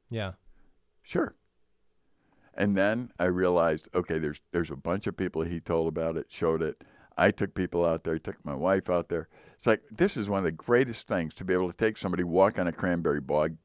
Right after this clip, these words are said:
Speaker 2: get wild cranberries. That's how you promote lifelong learners, because you begin to find people that are excited about their learning something different in life, and you've given them something different.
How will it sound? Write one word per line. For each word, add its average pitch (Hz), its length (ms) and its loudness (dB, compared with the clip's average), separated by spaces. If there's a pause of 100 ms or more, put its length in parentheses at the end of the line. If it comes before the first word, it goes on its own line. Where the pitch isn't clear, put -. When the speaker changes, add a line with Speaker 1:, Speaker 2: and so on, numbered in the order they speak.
Speaker 2:
get 92 200 0
wild 82 340 4
cranberries. 71 540 -6 (920)
That's 117 300 4
how 110 60 4
you 98 80 2
promote 95 340 -2
lifelong 90 480 2
learners, 85 360 -4
because 90 360 -2
you 98 80 -2
begin 104 320 0
to 107 60 -2
find 95 340 -2
people 95 240 -4
that 82 160 -4
are 69 80 0
excited 117 600 -6
about 90 260 -2
their 71 140 -4
learning 92 500 -4 (300)
something 82 400 -2
different 101 380 2
in 78 60 -4
life, 92 280 -2 (100)
and 95 160 0
you've 82 200 -4
given 117 360 -2
them 80 180 0
something 85 520 -4
different. 101 580 -2